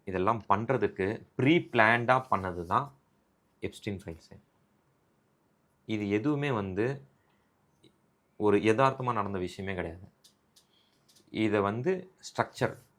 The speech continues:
இந்த ஸ்ட்ரக்சர் already டிசைன் பண்ண ஸ்ட்ரக்சர்ல தான் நம்ம வாழ்ந்துட்டு இருக்கோன்றதை இவங்க காட்டுறாங்க.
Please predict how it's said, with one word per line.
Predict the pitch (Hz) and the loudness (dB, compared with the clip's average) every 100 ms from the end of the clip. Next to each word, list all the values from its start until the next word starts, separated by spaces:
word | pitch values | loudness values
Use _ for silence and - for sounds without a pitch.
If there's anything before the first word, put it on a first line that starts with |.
| _ - | _ -12
இந்த | 101 | -10
ஸ்ட்ரக்சர் | 95 107 - 90 - | -6 -8 -4 -6 -2
already | 98 98 101 117 | 0 0 -2 -2
டிசைன் | 104 120 131 | -2 -2 -4
பண்ண | 107 90 | -4 -6
ஸ்ட்ரக்சர்ல | - 92 - 104 95 90 | -8 -10 -6 -6 -4 -4
தான் | 131 - | -4 -6
நம்ம | 92 92 92 | -6 -4 0
வாழ்ந்துட்டு | 92 107 117 110 | 2 2 0 -6
இருக்கோன்றதை | 92 92 90 90 90 - | -8 -8 -8 -8 -10 -10
இவங்க | 87 87 | -12 -12
காட்டுறாங்க. | 87 92 - 87 87 | -12 -8 -8 -10 -16